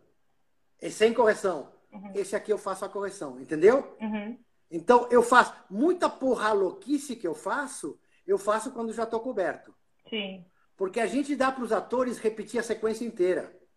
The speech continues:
Speaker 2: Uhum.
Speaker 1: A gente não faz essa fala e essa fala. Porque o ator não gosta, esfria, sabe? Não.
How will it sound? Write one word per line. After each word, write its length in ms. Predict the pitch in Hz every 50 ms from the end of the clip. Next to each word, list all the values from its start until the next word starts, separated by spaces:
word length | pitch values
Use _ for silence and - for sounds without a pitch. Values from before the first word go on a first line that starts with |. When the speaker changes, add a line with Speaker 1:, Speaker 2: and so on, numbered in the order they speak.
| _ _
Speaker 2:
Uhum. 180 | 208 202 202 -
Speaker 1:
A 80 | 160 175
gente 220 | 190 254 247 247
não 140 | 294 285 269
faz 320 | - 240 226 220 190 - - - -
essa 320 | - 220 226 208 226 233 196
fala 400 | - - 196 190 180 180 170 151 165
e 80 | 165
essa 200 | 175 175 - 175
fala. 440 | 151 - - 147 127 117 110 104 - _ _ _ _ _ _ _ _ _ _ _ _ _ _ _
Porque 200 | - 202 - 269
o 40 |
ator 400 | 247 254 - 262 277 302 269 - - _ _ _ _ _ _ _ _ _ _ _ _ _ _ _ _ _ _ _ _ _ _ -
não 200 | 196 254 302 285
gosta, 480 | 226 214 220 233 240 226 - - -
esfria, 580 | 202 202 - - - 202 214 233 233 208 165 139
sabe? 340 | - - 196 196 180 156 190
Não. 340 | 247 269 240 175 120 -